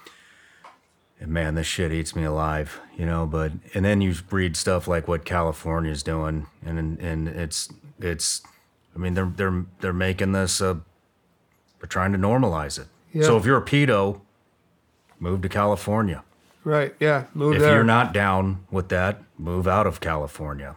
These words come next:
Speaker 2: I
Speaker 1: Like,
Speaker 2: guess
Speaker 1: it's,
Speaker 2: so.
Speaker 1: it's getting to be that simple, you know? They're gonna, look, look what's going on there,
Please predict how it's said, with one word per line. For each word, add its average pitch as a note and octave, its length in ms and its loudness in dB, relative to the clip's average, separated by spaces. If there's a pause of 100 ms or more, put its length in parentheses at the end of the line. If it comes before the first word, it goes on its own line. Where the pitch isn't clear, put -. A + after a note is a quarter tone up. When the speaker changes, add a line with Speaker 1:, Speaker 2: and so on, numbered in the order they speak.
(120)
Speaker 2:
I - 40 -8
Speaker 1:
Like, F2 140 2
Speaker 2:
guess C#3 100 0
Speaker 1:
it's, D2+ 80 -4
Speaker 2:
so. C#3 220 0 (300)
Speaker 1:
it's F#2 180 -2
getting G2+ 200 2
to F2+ 60 0
be F#2 140 2
that F2 240 0
simple, D#2+ 460 -4 (320)
you E2+ 120 -6
know? E2 260 -4 (180)
They're F2+ 160 0
gonna, E2+ 300 -2 (1000)
look, A#2+ 120 -6
look C3 180 -4
what's E2+ 200 -4
going D2+ 240 -6
on C#2+ 220 -6
there, C#2+ 220 -12